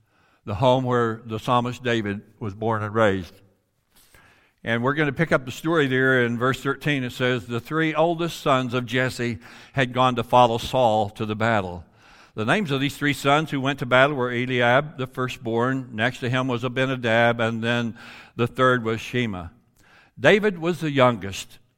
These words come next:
and the three oldest followed Saul. But David occasionally went and returned from Saul to feed his father's sheep at Bethlehem. And the Philistines drew near and presented himself forty days,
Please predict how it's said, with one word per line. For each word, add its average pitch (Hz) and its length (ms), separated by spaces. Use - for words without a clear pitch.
and 117 180
the 113 60
three 160 260
oldest 135 460
followed 120 360
Saul. 101 680
But 127 160
David 170 380
occasionally 151 480
went 143 240
and 151 80
returned 180 400
from 139 140
Saul 143 320
to 147 160
feed 175 260
his 160 300
father's 165 380
sheep - 500
at 131 160
Bethlehem. 117 720
And 123 120
the 135 60
Philistines 180 560
drew 156 220
near 202 440
and 143 220
presented 147 540
himself 135 640
forty 160 320
days, 127 500